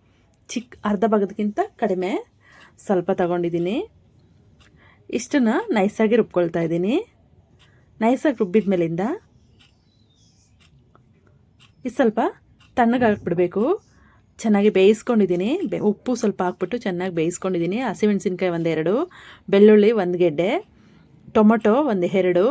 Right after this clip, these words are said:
ಈರುಳ್ಳಿ ಒಂದು, ಸ್-, ಪಾಲಕ್ ಮತ್ತು ಸಬ್ಸಿಗೆ ಚೆನ್ನಾಗಿ ತೊಳೆದ್ಬಿಟ್ಟು ಹಾಕ್ಕೊಂಡಿದ್ದೀನಿ. ಎಳೆದು ಮಾತ್ರ ತಗೊಂಡು ಹಾಕ್ಕೊಂಡಿದ್ದೀನಿ.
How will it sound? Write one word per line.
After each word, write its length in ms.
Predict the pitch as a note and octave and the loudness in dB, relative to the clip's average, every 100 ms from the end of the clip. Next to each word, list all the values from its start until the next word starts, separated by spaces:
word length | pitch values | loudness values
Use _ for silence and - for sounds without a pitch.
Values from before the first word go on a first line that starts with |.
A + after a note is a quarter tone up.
| F4+ - - - - | 0 -6 -20 -12 0
ಈರುಳ್ಳಿ 440 | A3+ A#3 G#3 G#3 C#4 G3 | 4 6 4 4 2 -2
ಒಂದು, 260 | F3 F3 G#3 F4 A4 - - - - - | -2 0 0 -2 -8 -18 -20 -20 -20 -12
ಸ್-, 200 | - - - | -8 -8 -2
ಪಾಲಕ್ 380 | A3+ A3+ C4 C4 | 2 4 2 0
ಮತ್ತು 220 | G#3+ G#3+ A3+ | -2 0 -2
ಸಬ್ಸಿಗೆ 500 | F#3 - F#3 F#3 C#4+ | -2 0 2 2 0
ಚೆನ್ನಾಗಿ 420 | F4+ A3+ F#3+ F#3+ G#3 | 0 -2 -2 0 2
ತೊಳೆದ್ಬಿಟ್ಟು 520 | F#3+ F3+ F3+ F#3 C4+ G#4 - - | 2 2 2 0 0 -2 -4 -10
ಹಾಕ್ಕೊಂಡಿದ್ದೀನಿ. 680 | - F#3+ F#3+ F3+ E3 F3 B3 A4 - - - - - | -6 -4 -2 -2 0 -2 -2 -6 -12 -20 -20 -20 2
ಎಳೆದು 280 | F3 G3 G3 | 4 4 2
ಮಾತ್ರ 200 | F#3+ G3+ | -2 -2
ತಗೊಂಡು 320 | G#3+ F3+ F#3 | 0 0 2
ಹಾಕ್ಕೊಂಡಿದ್ದೀನಿ. 520 | E3+ E3 F3+ E3 F#3 | 0 0 -4 -2 -4